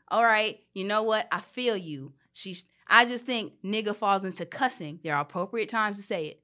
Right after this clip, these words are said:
There are appropriate times to cuss. You don't cuss at your elders. You don't cuss around your elders. And you don't cuss at them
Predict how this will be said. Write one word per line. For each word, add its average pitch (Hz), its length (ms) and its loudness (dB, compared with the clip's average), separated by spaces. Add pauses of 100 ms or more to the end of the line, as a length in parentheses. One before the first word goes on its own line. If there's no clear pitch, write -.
There 147 160 -4
are 143 80 -6
appropriate 202 440 -8
times 240 400 -2 (240)
to 208 100 -6
cuss. 160 460 -10 (240)
You 175 100 -8
don't 220 240 0
cuss 220 260 -2
at 180 180 -4
your 165 120 -8
elders. 247 500 -4 (220)
You 175 80 -8
don't 185 140 -8
cuss 247 280 -2
around 277 340 4
your 208 120 -2
elders. 185 560 -6 (260)
And 170 460 -4 (1500)
you 185 60 -10
don't 165 100 -12
cuss 170 240 -20
at 165 220 -18
them 160 380 -12